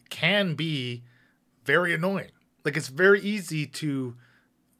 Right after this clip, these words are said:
look like a fool or, or, or, or be the worst part of the show in that role. Like, that role, I think you actually walk a pretty fine line with that role to keep it entertaining and give it just enough, right?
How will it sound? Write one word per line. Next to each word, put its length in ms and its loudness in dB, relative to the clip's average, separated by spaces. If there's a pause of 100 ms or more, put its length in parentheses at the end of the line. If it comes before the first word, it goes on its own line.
(100)
look 300 -4
like 140 2
a 60 -6
fool 720 -2
or, 440 -6
or, 0 -
or, 260 -4
or 200 -6
be 280 -8
the 140 0
worst 340 -4
part 400 -2 (920)
of 140 -6
the 80 -12
show 400 -2 (400)
in 180 -4
that 220 2
role. 240 -6
Like, 220 -12
that 180 2
role, 420 0 (440)
I 20 -8
think 160 -2
you 140 4
actually 240 -4
walk 280 0
a 60 -8
pretty 240 -8
fine 300 -6
line 240 -6
with 100 -14
that 180 -12
role 320 -14 (220)
to 220 -6 (380)
keep 220 -4
it 80 4
entertaining 760 -2
and 300 -10 (320)
give 180 0
it 80 0
just 280 -6
enough, 520 -2
right? 360 0